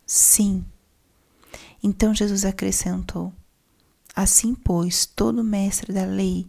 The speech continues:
que se torna discípulo do reino dos céus é como um pai de família que tira o seu tesouro, do seu tesouro coisas novas e velhas."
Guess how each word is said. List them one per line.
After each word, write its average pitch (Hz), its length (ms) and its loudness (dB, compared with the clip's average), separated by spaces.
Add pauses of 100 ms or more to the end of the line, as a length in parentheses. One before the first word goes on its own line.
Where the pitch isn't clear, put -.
(420)
que - 100 -8
se 190 120 0
torna 220 280 0
discípulo 208 600 0
do 185 100 -2
reino 175 300 0
dos 170 160 -4
céus 175 540 0 (600)
é 220 120 0
como 226 280 -4
um 214 140 -4
pai 208 340 2
de 208 140 -12
família 185 720 -4 (180)
que - 120 -4
tira 202 300 0
o 196 40 0
seu 185 200 2
tesouro, 185 680 -4
do 180 140 0
seu 214 240 2
tesouro 190 540 -4
coisas 185 420 -4
novas 214 540 -4
e 240 40 -2
velhas." - 600 -12